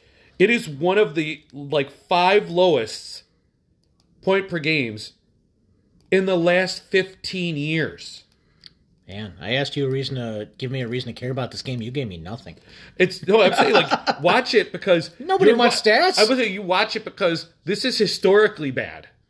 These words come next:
Speaker 1: This
Speaker 2: <laughs>
Speaker 1: offense,
Speaker 2: So it's like a train
Speaker 1: points
Speaker 2: wreck.
Speaker 1: per
Speaker 2: You just
Speaker 1: game
Speaker 2: can't look away.
Speaker 1: is historically bad. Like, watch it just to see what happens and stuff like that.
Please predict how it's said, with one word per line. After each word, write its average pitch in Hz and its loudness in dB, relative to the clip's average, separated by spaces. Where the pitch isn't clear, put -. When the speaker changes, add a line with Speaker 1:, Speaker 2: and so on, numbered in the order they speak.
Speaker 1:
This 214 -2
Speaker 2:
<laughs> 233 0
Speaker 1:
offense, 180 -2
Speaker 2:
So 226 6
it's 196 2
like 208 4
a 175 0
train 208 4
Speaker 1:
points 156 2
Speaker 2:
wreck. 135 0
Speaker 1:
per 247 4
Speaker 2:
You 175 0
just 190 2
Speaker 1:
game 151 0
Speaker 2:
can't 180 0
look 165 -4
away. 156 4
Speaker 1:
is - 0
historically 185 0
bad. 127 -4
Like, 175 -2
watch 190 2
it 139 -6
just 190 -4
to - -12
see 202 -8
what 185 2
happens 170 -4
and 120 -14
stuff 120 -4
like 113 -6
that. 90 -8